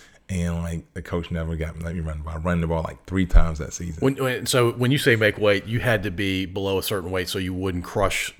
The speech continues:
Speaker 2: much smaller
Speaker 1: Yeah.
Speaker 2: kids?
Speaker 1: Yeah, yeah, yeah.
Speaker 2: It wasn't a speed thing. It was a
Speaker 1: Yeah, it was more, it was more or less like, you know, f-, exactly. And that's where you see, like, and now you see these, some programs got a kid that's a athlete that's,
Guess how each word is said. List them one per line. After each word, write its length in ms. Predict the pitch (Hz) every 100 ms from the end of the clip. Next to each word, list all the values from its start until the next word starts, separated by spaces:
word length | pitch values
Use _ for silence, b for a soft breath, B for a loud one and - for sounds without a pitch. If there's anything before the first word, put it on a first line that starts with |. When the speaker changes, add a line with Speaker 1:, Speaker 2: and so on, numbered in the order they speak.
| - -
Speaker 2:
much 200 | 104 -
smaller 320 | 107 104 110
Speaker 1:
Yeah. 140 | 131 113
Speaker 2:
kids? 260 | 107 -
Speaker 1:
Yeah, 160 | 95 95
yeah, 180 | 92 95
yeah. 120 | - 90
Speaker 2:
It 80 | 131
wasn't 240 | 151 123
a 20 |
speed 360 | - - 117 104
thing. 240 | 92 82
It 140 | 85 82
was 180 | 87 90
a 240 | 80 80
Speaker 1:
Yeah, 300 | 113 101 80
it 60 | 92
was 160 | 92
more, 280 | 101 107 101 113 107 B
it 60 | -
was 100 | 113
more 140 | 117 123
or 60 |
less 220 | 113 104 -
like, 220 | 90 85 - _ - - _ -
you 80 | 107
know, 220 | 92 87
f-, 220 | 80 - -
exactly. 680 | 101 85 90 78 78 82 80
And 180 | 90 90
that's 220 | 95 -
where 160 | 95 87
you 180 | 87
see, 460 | 80 - 104 95 78 -
like, 240 | 78 82 -
and 200 | 85 87
now 320 | 95 98 85
you 240 | 87 85
see 160 | 85 98
these, 160 | 87 78
some 160 | 95
programs 480 | 90 90 85 85 85
got 200 | - 87
a 20 |
kid 300 | 82 - 87 90
that's 200 | 90 -
a 140 | - b b b -
athlete 540 | 87 85 87 90 80
that's, 320 | 90 90 -